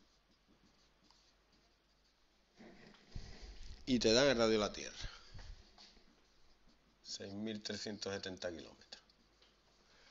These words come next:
Y lo que hacen es usar el principio de conservación de la energía, es decir,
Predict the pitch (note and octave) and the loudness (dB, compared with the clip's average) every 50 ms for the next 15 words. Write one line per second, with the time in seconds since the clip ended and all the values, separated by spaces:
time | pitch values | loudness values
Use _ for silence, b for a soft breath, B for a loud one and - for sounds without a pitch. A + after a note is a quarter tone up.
0 | b b b - - B2 A#2+ A#2 A2+ G#2 A#2 A#2+ A#2+ - C#3 C3 C3 C3 C3 C3 | b b b -6 -2 2 4 4 4 6 6 4 4 4 4 2 4 2 2 0
1 | B2+ - D#3 E3+ F3+ D#3 C3+ - B2 A2+ A2 - A#2+ A2 A2+ A2+ G#2+ G#2+ G#2 G2+ | 2 4 4 6 6 4 2 0 -2 -2 -2 -2 -2 -2 0 0 -2 -2 0 0
2 | - A2 G2+ G#2 G#2+ - - G#2+ G#2 G#2 G#2 G2 G2 F#2+ F2 - - D2 D2+ E2 | 0 0 0 0 -2 -2 -4 -6 -6 -4 -4 -4 -4 -4 -6 -8 -8 -8 -8 -8
3 | F#2 F#2+ F2+ - - - | -8 -6 -6 -6 -8 -10